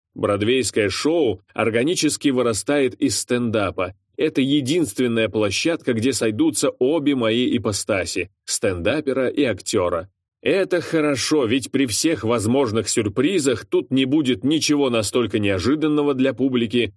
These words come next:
чтобы мне пришлось снова её завоёвывать. Сюжет строится вокруг моего детства.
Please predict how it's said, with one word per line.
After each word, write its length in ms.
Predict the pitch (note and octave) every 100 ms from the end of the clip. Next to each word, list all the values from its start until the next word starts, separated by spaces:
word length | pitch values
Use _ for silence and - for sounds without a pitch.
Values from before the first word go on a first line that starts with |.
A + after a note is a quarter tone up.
| -
чтобы 360 | - F#3+ D3+
мне 180 | C3 C#3+
пришлось 540 | B2 A2 - C#3+ C3 -
снова 520 | - - B2+ D#3+ C#3+
её 400 | B2+ G#2+ A2+ -
завоёвывать. 920 | A#2 F#2+ G2+ F#2+ F#2+ F2+ E2+ F2 - - _ _ _ _ _
Сюжет 500 | - A#2 A2 D#3 A#2+
строится 520 | - C3 C#3+ B2+ B2+
вокруг 320 | B2 A2+ C3
моего 300 | B2+ B2 B2
детства. 600 | B2+ A#2+ G2 - G#2 F2